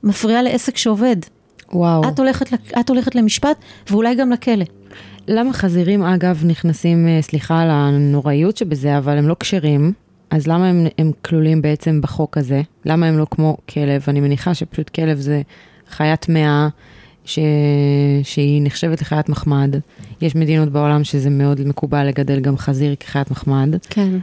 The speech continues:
Speaker 2: אז למה בארץ הם... מה עושים איתם בעצם במשחטות, כאילו?
Speaker 1: בארץ, אה,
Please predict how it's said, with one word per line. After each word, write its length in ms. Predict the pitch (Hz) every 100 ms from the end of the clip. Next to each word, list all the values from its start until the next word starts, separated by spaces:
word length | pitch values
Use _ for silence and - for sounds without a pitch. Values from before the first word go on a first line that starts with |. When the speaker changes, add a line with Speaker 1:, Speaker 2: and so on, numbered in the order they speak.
| -
Speaker 2:
אז 140 | 151
למה 200 | 160 170
בארץ 500 | 160 151 156 160 -
הם... 440 | 156 151 147 143 156 - _ _ _
מה 100 | 170
עושים 300 | 165 - 185
איתם 260 | 190 175 151
בעצם 240 | 147 -
במשחטות, 680 | 160 147 143 - 151 147 143
כאילו? 580 | - 147 143 143 139 143 - _ _ _ - - - _ _ _ -
Speaker 1:
בארץ, 680 | 180 170 185 220 220 - -
אה, 40 | -